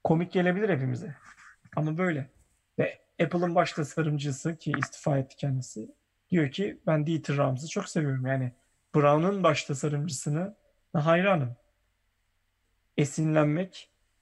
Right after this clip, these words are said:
özellikle başta temel best practice'leri kullanmak, e, ve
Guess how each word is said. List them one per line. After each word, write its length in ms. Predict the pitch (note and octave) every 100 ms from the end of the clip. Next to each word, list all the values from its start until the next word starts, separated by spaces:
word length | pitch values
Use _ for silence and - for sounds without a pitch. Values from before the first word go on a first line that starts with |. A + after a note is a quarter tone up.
| _
özellikle 640 | D3 D3 D#3+ A#3 - F#3+
başta 560 | D3 C#3+ - D3 F#3 - _ -
temel 380 | D3+ D3+ D#3+ F3+ - -
best 260 | F3 -
practice'leri 640 | E3 D3+ - D#3+ - D#3 B3
kullanmak, 680 | D3 D3 C3+ C3 D#3+ - _ _ _ _ -
e, 120 | D3 C3+ C#3+ C3+ B2+
ve 280 | F3 -